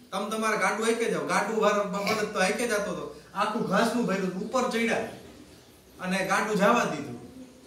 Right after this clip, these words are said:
ગોરાજીને કીધું, "નાડું પકડ્યું છે ને ચાચાજી?" તો કે, "હા, હા," ઈ કે, "નાડું પકડી લીધું." બે હાથે પકડ્યું ને? તો કે, "હા." તો કે, "અમારા બળદ છે ને ભડકે એવા છે, જરા કે, કે પાણા કે રોદા કે આવશે તો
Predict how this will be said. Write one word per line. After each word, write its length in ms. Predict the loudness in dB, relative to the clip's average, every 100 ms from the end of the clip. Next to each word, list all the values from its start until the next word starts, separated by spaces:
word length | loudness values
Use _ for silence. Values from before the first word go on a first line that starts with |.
| -20 -20 -8
ગોરાજીને 420 | 2 4 4 2
કીધું, 260 | -2 -2 2
"નાડું 260 | 4 4 4
પકડ્યું 320 | 2 0 0
છે 100 | 0
ને 120 | 2
ચાચાજી?" 720 | 2 2 2 2 2 0 -4 -12 -20 -20 -6
તો 80 | 2
કે, 80 |
"હા, 60 | 6
હા," 280 | 8 8 4
ઈ 140 | 0
કે, 20 |
"નાડું 300 | 0 2 2
પકડી 260 | -2 -4 -2
લીધું." 320 | -2 -4 -6 -8 -10 -16 -18 -20 -2
બે 160 | 4
હાથે 260 | 4 4 2
પકડ્યું 380 | 0 -2 -4 -2
ને? 60 |
તો 100 | -4
કે, 80 | -4
"હા." 440 | 2 2 2 -2 -10 -14
તો 80 | -8
કે, 60 | -4
"અમારા 280 | 2 2
બળદ 320 | 4 4 4 2
છે 120 | 2
ને 80 | 2
ભડકે 360 | 2 2 2
એવા 180 | 0 2
છે, 180 | 0 -2
જરા 160 | -2
કે, 140 | -2 -4
કે 80 | -4
પાણા 360 | -2 0 0
કે 160 | -2 -2
રોદા 280 | -4 -2 0
કે 140 | 2
આવશે 320 | 2 2 -2 -4 -8 -14 -20 -18 -2
તો 400 | 0 0 -2